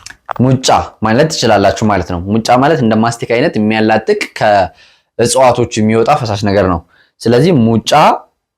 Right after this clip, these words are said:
ሙቀት፣ ሙሉ፣ ሙዝ ትላላችሁ ማለት ነው። ኦኬ፣ ይህ በሙ የመሰረትነው ቃል ነው። አሁን በማን ነው የምንመሰረተው? በሚ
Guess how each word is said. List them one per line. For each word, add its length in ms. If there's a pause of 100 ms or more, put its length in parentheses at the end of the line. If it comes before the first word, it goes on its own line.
ሙቀት፣ 680 (460)
ሙሉ፣ 280 (640)
ሙዝ 520 (380)
ትላላችሁ 580
ማለት 260
ነው። 140 (480)
ኦኬ፣ 260 (200)
ይህ 260
በሙ 400
የመሰረትነው 880 (260)
ቃል 260
ነው። 180 (300)
አሁን 320
በማን 320
ነው 80
የምንመሰረተው? 680
በሚ 1300